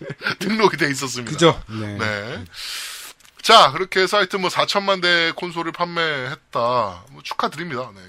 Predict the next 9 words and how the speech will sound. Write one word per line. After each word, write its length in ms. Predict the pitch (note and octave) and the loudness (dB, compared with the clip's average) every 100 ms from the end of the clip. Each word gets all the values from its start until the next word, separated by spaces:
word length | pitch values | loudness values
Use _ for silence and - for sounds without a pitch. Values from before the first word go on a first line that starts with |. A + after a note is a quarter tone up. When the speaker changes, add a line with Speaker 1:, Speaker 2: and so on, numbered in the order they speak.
| F#2+ | -18
Speaker 1:
굉장히 500 | B2+ C#3 E3+ B2 G2+ - _ _ _ _ - | -10 -6 -6 -8 -14 -20 _ _ _ _ -12
어마어마한 760 | A2+ E3 F#3 B2 F#2 F2+ D3 F#3+ _ _ _ - | 2 6 6 6 -2 -6 -14 -20 _ _ _ -16
판매량을 460 | E3 E3 B2+ G#2 F#2 _ | -6 -2 -2 -4 -16 _
보이고 360 | - A#2 G#2+ G2 | -12 -10 -10 -12
있습니다. 440 | F#2+ - F2 - - _ _ _ _ _ - - _ - - - - - - | -16 -18 -18 -20 -20 _ _ _ _ _ -16 -16 _ -20 -20 -20 -20 -20 2
자, 140 | A3 B3+ | 6 8
그리고 500 | A#3 B3 C4 A#3+ C#3 | 6 0 -2 -2 -6
닌텐도, 1080 | D3 G#3+ - C4 B3+ D#3+ B2+ C3+ G#2+ F#2+ F2+ _ _ _ _ - | -6 -6 0 0 2 0 2 2 -2 -6 -20 _ _ _ _ -4
어, 280 | G#2+ G#2+ | -2 -2